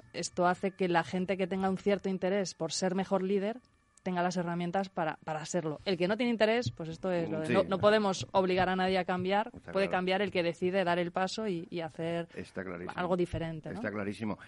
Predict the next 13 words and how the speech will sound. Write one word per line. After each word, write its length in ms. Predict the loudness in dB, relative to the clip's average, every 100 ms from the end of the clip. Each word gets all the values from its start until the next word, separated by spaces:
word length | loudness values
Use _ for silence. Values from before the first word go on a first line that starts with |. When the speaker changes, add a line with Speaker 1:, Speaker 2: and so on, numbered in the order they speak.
| -4
Speaker 2:
Eh, 260 | 2 4 2 -4
Silvia, 240 | -2 0
tú, 180 | 0 0
eh, 720 | 0 2 4 4 2 0 -2 -6
que 140 | -8
te 120 | -6
rodeas 300 | -4 -2 -2
de, 260 | -2 -4 -4
de 120 | -6
gente, 440 | -6 -6 -4 -4 -6 -16 -20 -10
eh, 280 | -4 -2 -4 -8
pues, 280 | -10 -10 -12
joven, 580 | -4 0 2 0 -4